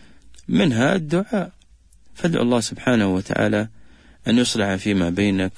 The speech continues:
وبين أرحامك، فالقلوب بين أصبعين من أصابع الرحمن يقلبهما كيف يشاء، وما يدريك لعله بدعوة مستجابة يتقلب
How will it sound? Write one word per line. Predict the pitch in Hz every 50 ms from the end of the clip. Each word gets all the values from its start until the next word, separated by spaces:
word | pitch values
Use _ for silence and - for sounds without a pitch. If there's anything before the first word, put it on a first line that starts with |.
| - - - - - -
وبين | 92 92 98 107 107 104 104
أرحامك، | 107 110 110 110 - - - 147 147 123 110 110 - - - _ - - - - -
فالقلوب | - - 101 - - 95 101 117 127 131 120 110
بين | 104 95 98 98 101
أصبعين | 101 95 - - - - 92 98 120 123 113
من | 101
أصابع | 101 98 - - 101 104 101 101
الرحمن | 98 95 - 98 95 - - - 104 120 131 135
يقلبهما | 123 120 - 95 98 101 101 98 95 98 95 92 101 - 110 -
كيف | - - - 180 165 -
يشاء، | 185 185 175 160 - 180 180 190 - _ _ - - - - - - - - - - - - - - - - - - - -
وما | - 117 113 113 113 110 110 - - - - 90
يدريك | - 117 104 101 101 101 101 98 - - 107
لعله | 107 110 120 113 104 98 95 95 101 107 110 107
بدعوة | 104 104 92 92 107 - 85 90 92 90 - - 101 113 123 - - - -
مستجابة | - 127 120 - - - 95 92 - 110 117 123 123 127 139 139
يتقلب | 135 - - 131 - - 135 - 160 151 131 113 107 104 110 117 117 127 135 -